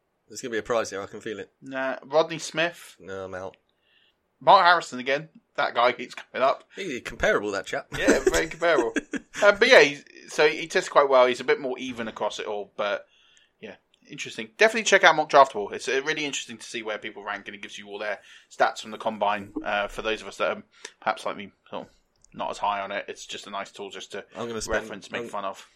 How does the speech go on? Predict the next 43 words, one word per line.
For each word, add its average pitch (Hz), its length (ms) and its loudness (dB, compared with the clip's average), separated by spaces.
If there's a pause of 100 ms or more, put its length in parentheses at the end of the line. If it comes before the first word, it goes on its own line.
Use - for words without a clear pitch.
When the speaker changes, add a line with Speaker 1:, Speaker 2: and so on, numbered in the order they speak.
Speaker 1:
I'm 127 140 -8
gonna 117 120 -10
be 117 160 -10
spending 110 420 -8
most 110 220 -6
of 110 60 -14
my 107 100 -8
evening 107 280 -10
now 104 120 -8
just 104 180 -10
mock - 180 -12
draftabling 104 580 -8
everybody 104 380 -12
that 101 120 -14
was - 140 -16
there, 104 180 -10
just 117 240 -8
for, 107 200 -4 (360)
for 117 140 -16
giggles. 110 420 -12 (200)
Speaker 2:
Yeah, 123 260 -4
absolutely. 107 500 -10
Speaker 1:
See - 140 -8
what 101 120 -12
sort 101 160 -10
of - 40 -8
shapes - 280 -4
I 104 60 -12
can 135 140 -14
<laughs> - 0 -
draw 131 300 -2
out 156 140 -2
of 175 60 -10
the 151 80 0
circle. - 720 0
<laughs> - 40 -20 (920)
Get 135 140 -2
Speaker 2:
It's 139 80 -4
Speaker 1:
another 139 260 -6
Pac-Man 110 480 -2
on 110 100 -6
the 107 100 -10
go. 104 180 -6